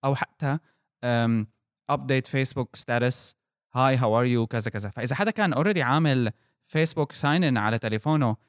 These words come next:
ممكن أنا أعمل update من تليفونه مباشرة وأحكي اللي بدي إياه وبتبين طالعة منه وما حدا بيحس، يعني ما في record بهذا الموضوع إنه مين اللي حكى وليش.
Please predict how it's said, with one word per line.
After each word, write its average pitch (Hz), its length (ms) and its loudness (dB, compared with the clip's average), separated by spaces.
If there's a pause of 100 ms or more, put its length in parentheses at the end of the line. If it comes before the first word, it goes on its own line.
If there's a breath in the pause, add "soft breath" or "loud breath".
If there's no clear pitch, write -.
(140)
ممكن 185 240 0
أنا 170 160 2
أعمل 160 300 2
update 156 340 0
من 113 100 0
تليفونه 127 440 0
مباشرة 113 640 0
وأحكي - 260 -8
اللي 117 100 -6
بدي 127 200 -2
إياه 123 280 2 (160)
وبتبين 131 420 -2
طالعة 127 300 2
منه 117 260 2 (260)
وما 127 160 0
حدا 139 180 -2
بيحس، - 480 -4
يعني 104 140 -12
ما 123 140 0
في 131 420 0
record 113 300 -6
بهذا 120 280 -2
الموضوع 117 420 0
إنه 110 140 -2
مين 120 220 2
اللي 120 120 0
حكى 131 260 -2
وليش. 120 540 2